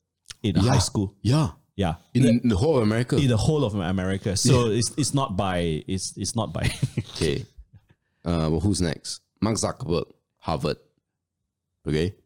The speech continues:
Speaker 2: Parents, basically parents not, not poor,
Speaker 1: Yeah.
Speaker 2: right? Already, they already have a backup.
Speaker 1: Yeah.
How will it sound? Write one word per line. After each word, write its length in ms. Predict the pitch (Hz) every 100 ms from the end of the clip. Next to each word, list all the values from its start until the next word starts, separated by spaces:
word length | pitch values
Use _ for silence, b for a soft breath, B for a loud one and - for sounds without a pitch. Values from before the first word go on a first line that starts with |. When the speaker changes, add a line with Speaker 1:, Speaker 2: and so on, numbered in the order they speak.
| -
Speaker 2:
Parents, 320 | 101 110 107
basically 340 | 98 92 107
parents 320 | - 87 87 80
not, 240 | 87 - _ _
not 260 | - 87 -
poor, 400 | - 87 190 - _
Speaker 1:
Yeah. 140 | 92 87
Speaker 2:
right? 200 | 76 76 _ _ _ -
Already, 260 | 95 95 101 65
they 80 | 92
already 160 | 98
have 100 | 92
a 60 | 87
backup. 400 | 76 73 69 - -
Speaker 1:
Yeah. 200 | 85